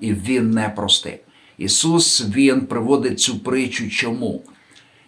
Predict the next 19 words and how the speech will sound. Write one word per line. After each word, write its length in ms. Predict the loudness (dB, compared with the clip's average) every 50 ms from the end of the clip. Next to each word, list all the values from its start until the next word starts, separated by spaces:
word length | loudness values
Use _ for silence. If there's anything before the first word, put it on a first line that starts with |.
| _
Щоб 340 | -8 -4 -2 0 0 2 4
ми, 120 | 4 4
зважаючи 800 | 6 4 2 0 0 -2 0 2 2 4 4 2 2 0 -4 -2
на 120 | -2 -2 -4
те, 240 | -2 -2 -2 0 0
що 260 | 0 -2 -2 -4 -4
прощає 520 | -4 -4 -2 -2 -2 -2 -2 -2 -2 -2
нам 260 | -2 -2 -2 -2 -2
Господь, 540 | -4 -2 -2 -2 -2 -2 -4 -8 -8 -8 -14 _ -6
ми 100 | -6 -6
брали 400 | -4 -2 0 2 2 2 2 0
приклад, 720 | -2 -4 -4 0 2 2 2 2 0 -4 -8 -8 -10 -12 -20 -20 -20 -20 -20 -20 -10 -4
ми 120 | -4 -2
жили 320 | -2 -2 -2 0 0 0 0
Христом, 720 | 0 -4 -2 2 2 2 2 2 2 2 2 2 0 -4 -8 -16 -20 -20 -20 -20 -20 -10 -2
мали 340 | 0 2 2 2 2 0 0
Його 260 | 0 0 0 0 0
силу, 520 | 2 4 4 4 4 4 4 4 2 2
щоби 580 | 2 0 0 0 0 0 2 4 4 2 2